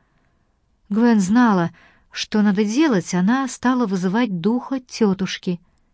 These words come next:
«И дух проявил себя?» ахнула Дафна. «Что он вам сказал?» «Что мы потревожили его, и за это он накажет нас.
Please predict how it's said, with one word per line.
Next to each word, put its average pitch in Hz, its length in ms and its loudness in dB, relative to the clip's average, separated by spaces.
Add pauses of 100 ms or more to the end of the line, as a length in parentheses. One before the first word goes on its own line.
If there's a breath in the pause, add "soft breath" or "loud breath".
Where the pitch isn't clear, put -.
(500)
«И 147 140 -2
дух 196 260 2
проявил 202 480 4
себя?» 214 420 -2 (240 loud breath)
ахнула 160 400 -2
Дафна. 147 500 -6 (300)
«Что - 240 -6
он 269 120 -4
вам 269 120 -4
сказал?» 156 580 -4 (1080)
«Что - 220 -4
мы 170 120 4
потревожили 165 800 -2
его, 139 380 -4 (640)
и 208 160 6
за 175 140 2
это 262 260 0
он 233 160 2
накажет 165 640 -2
нас. 143 340 -8